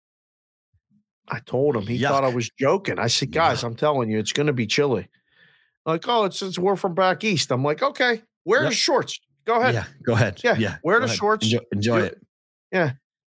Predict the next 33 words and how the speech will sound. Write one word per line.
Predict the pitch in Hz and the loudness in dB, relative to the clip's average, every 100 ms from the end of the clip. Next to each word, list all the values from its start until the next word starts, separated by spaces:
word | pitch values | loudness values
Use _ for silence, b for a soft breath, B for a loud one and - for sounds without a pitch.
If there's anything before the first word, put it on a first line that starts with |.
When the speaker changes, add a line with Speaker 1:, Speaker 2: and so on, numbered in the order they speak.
| _ | _
Speaker 1:
"Oh, | 208 220 190 | -2 2 2
I'll | 208 | 0
just | 196 175 | -4 -2
wear | 196 | 0
shorts | 170 190 180 | 2 0 0
and | 170 | -2
a | |
Speaker 2:
In | 151 - | 0 2
the, | 107 | 2
Speaker 1:
sweatshirt." | - - | 0 -2
Speaker 2:
in | 110 | 0
the | |
Speaker 1:
That's | 110 | 2
Speaker 2:
morning. | 113 123 120 104 | 2 2 0 2
Speaker 1:
what | 285 | 0
you | |
think. | 226 _ _ | 0 _ _
Speaker 2:
Yeah, | 107 92 98 | 0 2 2
Speaker 1:
Yeah. | 196 | 2
Speaker 2:
in | |
the | 110 | 2
morning. | 120 127 104 90 | 2 2 -2 -2
Good | 110 | 0
luck. | 120 104 - | 0 0 -2
A | |
sweatshirt. | - - 190 - 82 | -4 -2 0 0 0
What | 123 175 | -2 -2
course | - 180 175 | -4 0 0
lets | 147 151 | 0 0
you | 139 | 2
wear | 127 | 0
a | 101 | 0
sweatshirt? | - 147 143 67 | 0 2 0 -2